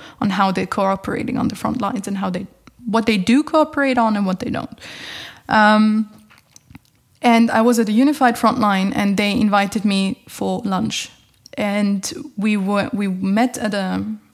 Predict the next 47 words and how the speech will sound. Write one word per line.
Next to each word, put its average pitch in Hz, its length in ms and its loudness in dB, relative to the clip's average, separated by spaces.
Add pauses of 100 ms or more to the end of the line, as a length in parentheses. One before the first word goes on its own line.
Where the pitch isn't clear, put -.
(240)
at 208 220 -6
a 202 80 -4
little 202 320 -4
hut, - 680 -4
right, 196 320 -2
like, 202 200 -6
a - 40 -4
little 214 200 -2
bit 208 160 -4
behind 196 280 -2
the 190 60 -6
front - 240 -6
line. 240 400 2 (640)
And 214 340 4
we 196 100 -4
sat 247 360 2
there, 196 420 2 (140)
and 202 160 -2
half 240 260 2
of 240 140 0
the 233 80 0
room 196 400 -2
was 202 160 -4
sitting 226 240 2
on 208 120 -2
one 196 180 -2
side 180 300 -2
of 180 120 -6
me, 202 400 -2 (320)
and 190 640 0
with 196 340 -6
the 202 80 -4
commander 190 580 -2
right 185 180 -4
next - 260 -6
to - 100 -10
me. 202 260 -2 (880)
And 220 420 2 (540)
there 233 100 4
were 262 180 6
already 240 300 2
people 214 320 0
on 202 120 0
the 208 80 -2
other 220 180 2
side, - 540 -4
uh, 208 380 -4